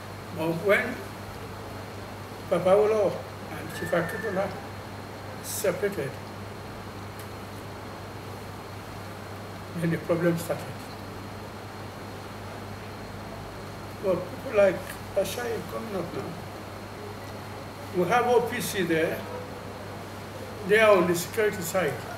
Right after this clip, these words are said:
They are doing their best. Both Fasting and Eda, both of them are doing their best. We have, um, Yoruba Unity.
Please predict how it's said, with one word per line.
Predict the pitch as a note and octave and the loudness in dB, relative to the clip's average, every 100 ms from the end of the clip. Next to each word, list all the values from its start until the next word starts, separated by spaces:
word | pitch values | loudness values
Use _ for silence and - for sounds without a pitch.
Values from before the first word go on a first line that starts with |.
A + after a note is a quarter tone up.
| - - - - - | -8 -8 -10 -6 4
They | |
are | F#3+ E3+ | 4 6
doing | F#3+ | 4
their | F#3+ E3+ | 4 4
best. | G#3+ A3 - - - - - - - - - - - - - - - - - - - - - - - - | 4 2 0 -6 -10 -10 -10 -10 -8 -8 -8 -10 -10 -8 -8 -8 -8 -10 -10 -10 -10 -8 -8 -10 -10 -2
Both | G3 G#3 | 0 0
Fasting | - G#3+ - F#3+ | 2 2 4 2
and | F3 D#3+ | 2 0
Eda, | F#3+ F3 C#3 - - - - | 0 0 -2 -4 -8 -10 -2
both | G3+ F#3+ | 0 2
of | E3+ | 2
them | E3+ | 2
are | D3+ | 0
doing | D#3 D#3+ | -2 -2
their | C3+ | -4
best. | C3 C3+ C3 - - - - - - - - - - - - - - - - - - - - F3 | -6 -6 -8 -10 -10 -10 -10 -10 -10 -10 -10 -10 -10 -8 -8 -8 -8 -8 -8 -10 -10 -10 -4 2
We | |
have, | F3 A3+ A3+ G3+ G3 F#3 F3+ F3 | 6 8 8 8 8 8 8 6
um, | E3+ E3+ E3+ - - - - - - - - - - - | 4 0 -2 -8 -10 -10 -10 -10 -10 -10 -10 -10 -4 4
Yoruba | G3 G3 G#3+ | 8 10 8
Unity. | G3+ G3+ - | 8 4 2